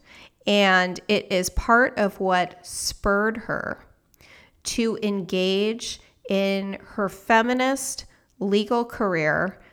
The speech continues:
that she later became famous for, where she argued about discrimination on the base of sex.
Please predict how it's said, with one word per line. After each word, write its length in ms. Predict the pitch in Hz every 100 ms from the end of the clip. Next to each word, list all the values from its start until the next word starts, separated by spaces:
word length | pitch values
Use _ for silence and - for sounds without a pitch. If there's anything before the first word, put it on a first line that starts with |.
| _ -
that 160 | 208
she 260 | - - 220
later 560 | 180 185 185 208 220 226
became 760 | 226 208 - 196 185 185 202 - _
famous 600 | _ - 214 202 196 196
for, 480 | - 165 147 151 180 - - _
where 140 | 202
she 360 | 196 - 214 -
argued 420 | 196 202 202 240 254
about 280 | 247 190
discrimination 1080 | - 190 - 233 226 214 190 208 - 269 269 -
on 160 | 202
the 100 | 190
base 580 | 190 180 185 254 - - _ _ -
of 140 | 190
sex. 640 | - - 110 - - -